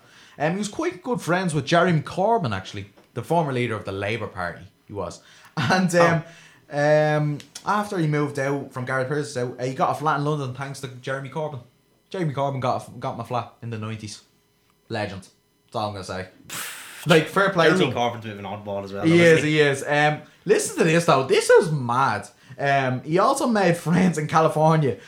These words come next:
Speaker 1: with a young Johnny Depp.
Speaker 2: Yeah, that was that. You
Speaker 1: Who,
Speaker 2: told me that.
Speaker 1: who
Speaker 2: That
Speaker 1: wrote
Speaker 2: was
Speaker 1: his book.
Speaker 2: bizarre.
Speaker 1: Who, it was, um,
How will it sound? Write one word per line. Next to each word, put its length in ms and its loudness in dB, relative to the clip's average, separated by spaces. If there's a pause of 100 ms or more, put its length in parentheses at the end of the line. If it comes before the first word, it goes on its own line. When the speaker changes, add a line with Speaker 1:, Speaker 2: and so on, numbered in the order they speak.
Speaker 1:
with 160 4
a 20 4
young 380 4
Johnny 340 4
Depp. 500 2 (200)
Speaker 2:
Yeah, 140 0
that 120 4
was 140 0
that. 200 0
You 120 2
Speaker 1:
Who, 80 4
Speaker 2:
told 200 6
me 120 0
that. 180 0
Speaker 1:
who 160 6
Speaker 2:
That 100 6
Speaker 1:
wrote 220 6
Speaker 2:
was 80 2 (100)
Speaker 1:
his 20 -10
book. 340 4
Speaker 2:
bizarre. 320 0 (480)
Speaker 1:
Who, 260 2
it 120 2
was, 220 0
um, 440 -2